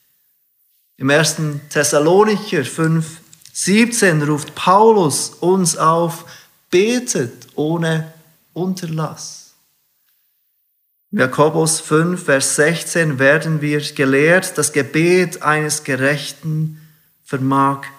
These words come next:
viel, wenn es ernstlich ist.“ Immer und immer wieder werden wir Christen aufgefordert,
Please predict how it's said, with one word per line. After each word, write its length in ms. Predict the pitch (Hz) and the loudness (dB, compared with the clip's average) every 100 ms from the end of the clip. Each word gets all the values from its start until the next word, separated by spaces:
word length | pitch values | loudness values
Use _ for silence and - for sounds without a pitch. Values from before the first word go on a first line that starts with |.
| _ | _
viel, 760 | - - 202 226 190 113 110 - _ _ _ _ _ _ _ _ _ _ _ _ _ _ | -20 -6 -2 0 -2 -4 -8 -16 _ _ _ _ _ _ _ _ _ _ _ _ _ _
wenn 100 | 143 | -8
es 200 | 131 - | -6 -6
ernstlich 840 | - 123 123 120 - 120 - - _ | -6 -6 -4 -6 -10 -16 -18 -20 _
ist.“ 560 | 127 110 - - - - | -10 -8 -8 -12 -8 0
Immer 480 | 165 190 190 190 147 | 0 2 0 -2 -4
und 220 | 143 151 | -6 -2
immer 340 | 160 160 127 | 0 0 -2
wieder 420 | 143 185 214 170 | -2 -2 -2 -2
werden 400 | 143 151 156 156 | -2 -2 -2 -6
wir 260 | 143 143 143 | -4 -6 -6
Christen 640 | - 147 180 - - 196 196 | -4 0 0 0 -4 -6 -2
aufgefordert, 1200 | 147 190 196 - 202 185 170 175 190 165 - | 0 0 0 -4 -4 0 0 0 -2 -8 -10